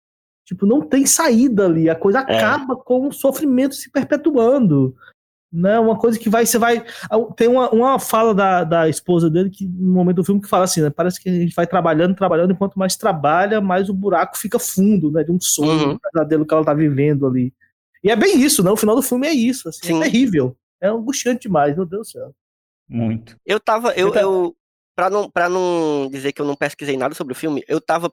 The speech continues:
Speaker 2: eu tava olhando a filmografia do Ken Loach, aí eu descobri que existe um documentário sobre ele, sobre, sobre a carreira dele, que é de dois mil e quinze. Aliás,
Speaker 3: Ai, que
Speaker 2: não,
Speaker 3: legal.
Speaker 2: dois mil e quinze não, dois mil e dezessete. Depois eu, eu vou, quem, quem quiser, quem,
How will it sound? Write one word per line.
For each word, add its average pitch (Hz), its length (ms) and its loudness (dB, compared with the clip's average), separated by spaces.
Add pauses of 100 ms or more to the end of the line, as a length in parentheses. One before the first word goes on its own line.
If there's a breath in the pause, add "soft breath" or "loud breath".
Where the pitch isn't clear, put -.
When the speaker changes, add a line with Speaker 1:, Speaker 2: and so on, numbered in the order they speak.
Speaker 2:
eu 143 120 -4
tava 156 480 -2
olhando 160 500 -2
a 147 100 -2
filmografia 143 460 -6
do 143 100 -12
Ken 139 160 -8
Loach, 151 240 -4
aí 147 40 -4
eu 147 40 -4
descobri 170 380 -10
que - 160 -12
existe 175 380 -8
um 175 420 -2
documentário 180 640 -4
sobre 208 280 -4
ele, 156 320 0
sobre, 147 420 -6
sobre 143 420 -6
a 139 80 -2
carreira 151 260 -4
dele, 143 160 -6 (140)
que 151 80 -6
é - 20 -4
de 147 80 -16
dois 151 180 -4
mil 151 140 -2
e 220 40 -16
quinze. 139 440 -4 (340)
Aliás, 135 300 -2 (100)
Speaker 3:
Ai, 101 160 -2
que - 120 -2
Speaker 2:
não, 101 60 2
Speaker 3:
legal. 95 140 2
Speaker 2:
dois - 40 0
mil 98 80 -2
e - 20 -10
quinze 170 140 -2
não, 117 160 -6
dois 143 120 0
mil 165 80 0
e 175 60 -8
dezessete. 185 640 -2
Depois 151 280 -4
eu, 190 240 0 (380 loud breath)
eu 147 120 -8
vou, 156 720 0
quem, 156 140 -4 (120)
quem 160 180 -2
quiser, 151 480 0
quem, 143 160 -8